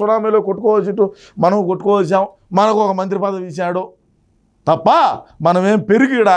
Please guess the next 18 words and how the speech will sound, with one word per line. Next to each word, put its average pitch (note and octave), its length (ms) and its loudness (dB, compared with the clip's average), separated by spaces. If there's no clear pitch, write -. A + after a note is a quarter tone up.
కట్టలు F3 240 -4
కట్టినామని D#3+ 420 -4
ఏం E3+ 160 -4
ఇయ్యలేదని C#3+ 400 0
చెప్పి E3 280 -2
కూడా F3+ 120 2
తెలియజేస్తా A2+ 420 -2
ఉండ. G2 100 -4
ఇకపోతే B2+ 360 -4
ప్రజలారా, C#3+ 400 0
last F#3 280 0
and E3+ 160 -2
final C3+ 240 -2
ఏందంటే, D3+ 400 2
యాంకర్ C#4 420 0
శ్యామల C4+ 320 2
ఎందుకు C4+ 280 2
అయితే A#3+ 300 0